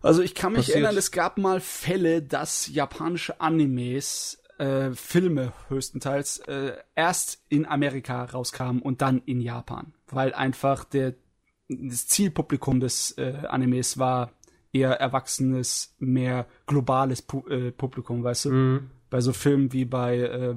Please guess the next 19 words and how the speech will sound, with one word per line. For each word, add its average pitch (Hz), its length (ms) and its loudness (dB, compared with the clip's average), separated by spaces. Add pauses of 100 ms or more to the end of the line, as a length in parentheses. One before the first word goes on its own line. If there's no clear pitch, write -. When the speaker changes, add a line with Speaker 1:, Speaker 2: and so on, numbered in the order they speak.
Speaker 1:
Vampire 131 600 0
Hunter 127 200 -2
D 131 220 2
Bloodlust, 127 800 -2 (400)
das 135 140 0
kam 135 160 2
zuerst 135 260 -2
in 135 60 0
Amiland 127 400 2
raus 131 340 -2 (320)
und 135 240 2 (340)
deswegen 131 360 2
war 127 120 4
auch 123 80 0
die - 120 -10
englische 127 280 0
Synchro 135 300 0
richtig 127 260 -8
gut, 143 280 -6